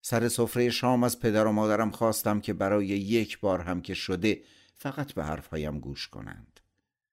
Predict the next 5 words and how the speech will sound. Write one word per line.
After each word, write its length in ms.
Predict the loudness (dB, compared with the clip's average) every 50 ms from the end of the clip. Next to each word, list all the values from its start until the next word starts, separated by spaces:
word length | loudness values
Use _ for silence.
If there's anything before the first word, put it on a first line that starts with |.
| _ _ _ _ _ _ _ _ _ _ _ _ _ _ _
آنها 440 | -4 -4 -4 -4 -4 -6 -6 -6 -8 _ _ _ _ _ -12
در 120 | -10 -8 -4
سکوت 720 | -4 -4 -2 -4 -6 -8 -8 -10 -10 -10 -10 -12 -16 -20 -20 _ _ _ _ _ _ _
گوش 340 | -14 -12 -10 -10 -10 -10 -12
می‌کردند. 460 | -14 -16 -18 -18 -20 -20 -20 -20